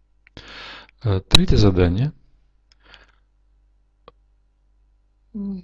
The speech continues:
построено таким образом, что мы должны с вами построить график функции.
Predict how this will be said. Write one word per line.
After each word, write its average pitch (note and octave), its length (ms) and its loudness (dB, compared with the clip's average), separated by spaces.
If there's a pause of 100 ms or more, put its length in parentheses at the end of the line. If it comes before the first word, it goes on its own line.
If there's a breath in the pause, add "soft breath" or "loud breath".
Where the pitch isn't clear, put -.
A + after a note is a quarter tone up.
построено A2 440 4
таким A2+ 260 0
образом, D3+ 320 -2
что B2 140 -4
мы G#2+ 80 2
должны G2+ 240 0
с - 160 -10
вами C3 440 0 (460 loud breath)
построить A#2+ 460 -2
график D3+ 500 2
функции. - 500 -10